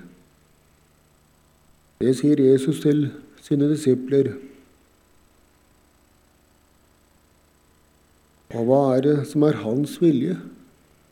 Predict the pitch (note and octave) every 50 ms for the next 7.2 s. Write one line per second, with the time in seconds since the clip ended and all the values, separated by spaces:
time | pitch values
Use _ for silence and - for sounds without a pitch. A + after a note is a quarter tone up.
0 | _ _ _ _ _ _ _ _ _ _ _ _ _ _ _ _ _ _ _ _
1 | _ _ _ _ _ _ _ _ _ _ _ _ _ _ _ _ _ _ _ _
2 | _ _ - - G2+ G#2+ G#2+ A2+ B2 B2 C3+ C#3 C#3 - - D#3 E3 D#3+ C#3+ B2
3 | A#2+ C3 C#3+ D3+ D#3 D#3 C#3+ B2 A2+ G#2+ - - E3 D#3+ D#3 C3 - - - C3+
4 | C3 C3+ D3+ D#3 D3+ D#3 - B2+ D#3 F#3 E3+ - - - - - - - - -
5 | - - _ _ _ - C#3 B2+ - - D#3+ D3 C3 B2 D3 C3+ - - A#2+ A2
6 | A2+ C3 D3 D3 - - - - - - F3 D3 C#3 C3 - A#2+ F#2+ G2+ A#2+ B2+
7 | B2+ - - F#3